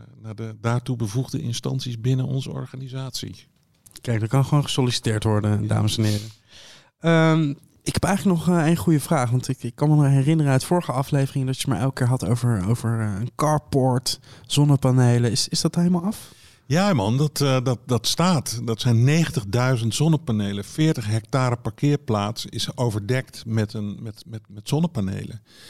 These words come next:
Speaker 1: En dat draait nu en, eh,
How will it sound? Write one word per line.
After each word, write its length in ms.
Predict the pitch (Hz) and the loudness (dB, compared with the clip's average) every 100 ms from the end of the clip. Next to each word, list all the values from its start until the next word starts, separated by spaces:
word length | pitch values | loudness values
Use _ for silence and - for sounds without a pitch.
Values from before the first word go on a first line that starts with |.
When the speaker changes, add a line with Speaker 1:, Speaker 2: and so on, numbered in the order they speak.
| - - - - | -20 -20 -20 -6
Speaker 1:
En 320 | 120 117 113 | 0 0 2
dat 160 | 110 92 | 0 0
draait 340 | 113 143 151 | 0 0 0
nu 280 | 143 151 - | 0 0 -2
en, 400 | 110 110 110 - | -2 -2 -2 -6
eh, 420 | 107 104 101 | -6 -6 -6